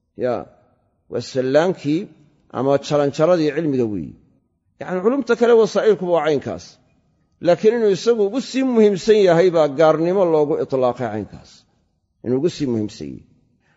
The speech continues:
Waayo, dee cibaaradiiba si kale u fahmi karaa haddii aanu markaysa markaa garanayn naxwihii iyo sarfigii iyo balaagadii haddaanu garanayn. Wuxuu u fahmi karaaba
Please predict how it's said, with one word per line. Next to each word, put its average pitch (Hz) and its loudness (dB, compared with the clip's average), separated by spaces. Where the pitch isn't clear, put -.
Waayo, 196 6
dee 170 4
cibaaradiiba 196 4
si 262 -6
kale 220 4
u 220 -4
fahmi 175 2
karaa 143 2
haddii 151 0
aanu 175 0
markaysa 170 -2
markaa 160 0
garanayn 143 0
naxwihii 151 -2
iyo 131 -2
sarfigii 135 -10
iyo 131 -2
balaagadii 127 0
haddaanu 117 -4
garanayn. 98 -8
Wuxuu 165 -6
u 175 -8
fahmi 165 0
karaaba 165 2